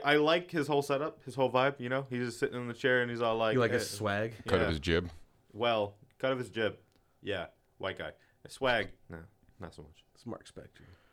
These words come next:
Speaker 2: He's Mister Knight.
Speaker 1: Yeah.
Speaker 2: That's swag.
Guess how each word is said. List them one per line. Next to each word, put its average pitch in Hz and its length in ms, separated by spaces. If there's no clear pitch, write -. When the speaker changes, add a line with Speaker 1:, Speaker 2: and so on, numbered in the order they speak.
Speaker 2:
He's 156 180
Mister 107 460
Knight. 87 260
Speaker 1:
Yeah. 131 220
Speaker 2:
That's 147 260
swag. 98 440